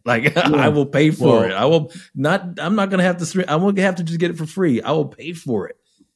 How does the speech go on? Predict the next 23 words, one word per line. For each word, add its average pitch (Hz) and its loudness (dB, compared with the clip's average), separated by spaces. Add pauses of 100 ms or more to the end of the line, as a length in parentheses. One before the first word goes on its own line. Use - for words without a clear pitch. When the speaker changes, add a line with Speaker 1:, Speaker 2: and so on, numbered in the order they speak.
(140)
Speaker 1:
And 113 -2
I 101 0
think 120 0
Speaker 2:
Uh, - 0
Speaker 1:
there's 107 0
an 101 -2
opportunity 85 -8
there. - -16 (320)
Speaker 2:
A 117 -2
few 135 4
things 95 2
before 98 -4
we 95 2
get 87 -2
into 82 -4 (420)
our 85 -4
latest 87 -4
edition 82 -8
of 80 -12
Things 82 -6
We - -10
Should - -12
Know. 85 -6